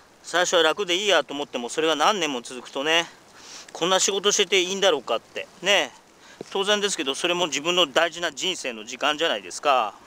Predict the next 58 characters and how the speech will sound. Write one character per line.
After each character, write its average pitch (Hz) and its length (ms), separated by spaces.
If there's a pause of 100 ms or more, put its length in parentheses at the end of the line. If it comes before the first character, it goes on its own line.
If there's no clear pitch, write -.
(800)
僕 240 220
は 147 80
無 147 120
理 143 100
で 113 100
す - 120
よ 104 120
ね。 151 280 (840)
い 160 60
や 196 120
い 185 100
や 175 120
い 165 100
や 160 120
い 147 80
や 143 100
っ - 40
て - 200
僕 160 240
は 123 200 (120)
思 139 160
い 143 60
ま 156 140
す - 140
よ 101 100
ね、 175 100
や 147 100
っ - 40
ぱ - 180
り 101 100
ね。 175 300 (720)
こ 160 100
ん 180 60
な 190 80
こ 196 100
と 170 100
や 139 60
っ - 20
て 131 140
ち 131 100
ゃ 104 140 (920)
失 - 260
礼 247 100
で 147 120
す - 120
よ 107 80
ね 147 140
っ - 40
て、 131 300 (680)
自 147 160
分 208 220
の 208 240 (720)
魂 220 340
に 131 140
対 139 180
し - 80
て 120 80
ね。 131 160